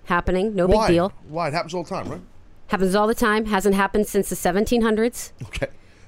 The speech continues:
Speaker 1: There'll be an
Speaker 2: Okay.
Speaker 1: eclipse taking place on August twenty-first in the New York area.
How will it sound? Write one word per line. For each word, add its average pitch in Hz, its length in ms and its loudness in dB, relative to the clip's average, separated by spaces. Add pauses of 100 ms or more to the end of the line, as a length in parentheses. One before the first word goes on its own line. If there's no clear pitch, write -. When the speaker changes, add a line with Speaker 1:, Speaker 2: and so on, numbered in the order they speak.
Speaker 1:
There'll 185 140 2
be 196 100 6
an 180 80 4
Speaker 2:
Okay. 185 40 4
Speaker 1:
eclipse - 680 -2 (240)
taking 220 420 2
place 220 640 0
on 180 240 4
August 180 380 0
twenty-first 240 720 -2 (500)
in 202 140 4
the 202 100 6
New 202 160 4
York 220 360 2
area. 202 440 0